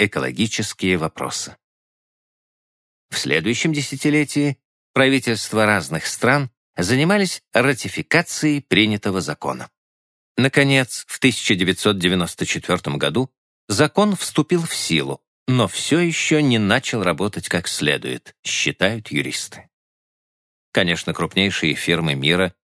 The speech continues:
вряд ли посчитались бы с этими юридическими достижениями,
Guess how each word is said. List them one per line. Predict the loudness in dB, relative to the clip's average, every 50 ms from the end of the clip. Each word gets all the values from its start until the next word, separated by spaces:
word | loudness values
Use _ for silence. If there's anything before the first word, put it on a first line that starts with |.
| _ _ _
вряд | -4 -2 0 -2 -2 -2 -2
ли | -2
посчитались | -2 -2 -2 -2 0 -2 -2 0 0 0 0 0 -2 -4 -4
бы | -4 -6 -6 -6 _
с | -2 0
этими | 0 0 2 2 2 2 2 0 -2 -4
юридическими | -2 0 2 2 2 2 0 0 -2 -2 -4 -4 -2 0 0 0 2
достижениями, | 0 -2 -2 -2 -2 -2 -2 0 0 0 0 0 0 -2 -2 -2 -4 -6 -8 -10